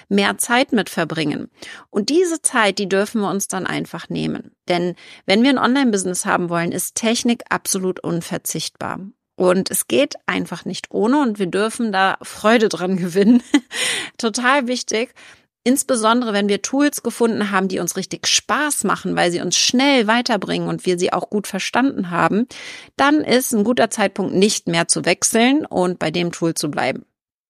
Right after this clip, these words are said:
Und in meinem Programm in Start and Rise zum Beispiel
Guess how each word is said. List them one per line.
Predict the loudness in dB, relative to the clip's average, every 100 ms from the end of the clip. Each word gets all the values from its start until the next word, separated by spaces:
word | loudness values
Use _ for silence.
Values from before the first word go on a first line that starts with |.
| _ _ _ _ _ _ -2
Und | 0 2 0 -2 -8 -18 -18 -18 -20 _
in | 2 4 4 4 6 4 2
meinem | 2 4 6 4
Programm | 2 -4 0 0
in | 0
Start | -2 0 0
and | 0
Rise | 2 2 0
zum | -4 -4
Beispiel | -2 -2 -4 -6 -4 -2 -2 -4